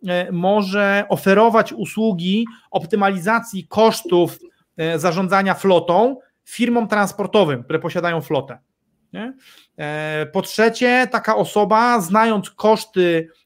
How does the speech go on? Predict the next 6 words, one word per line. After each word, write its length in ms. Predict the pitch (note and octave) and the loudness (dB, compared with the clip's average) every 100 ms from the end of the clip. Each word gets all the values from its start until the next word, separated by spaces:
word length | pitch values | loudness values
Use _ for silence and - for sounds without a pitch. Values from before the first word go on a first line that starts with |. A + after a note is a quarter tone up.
| - | -10
znając 420 | D3 G#3 G3+ - | -4 -2 -2 -4
koszty, 800 | - G#3+ - - F3 E3+ D#3+ D#3+ F3 | 0 0 0 -2 0 2 2 -2 -8
e, 440 | D#3 D#3 D#3 D#3 E3 | -8 -6 -6 -8 -8
obsługi, 640 | F3 - G#3 G#3+ E3+ F3 | -10 -6 -2 -2 -2 -6
posiadania, 760 | F#3 E3+ F#3 F3 F#3+ F#3+ E3+ E3 | -4 -2 -2 0 0 2 0 0
serwisowania, 960 | F3 E3 D#3+ - E3+ F3+ E3 D3+ C#3 | -2 -2 -6 -4 0 0 0 -2 -2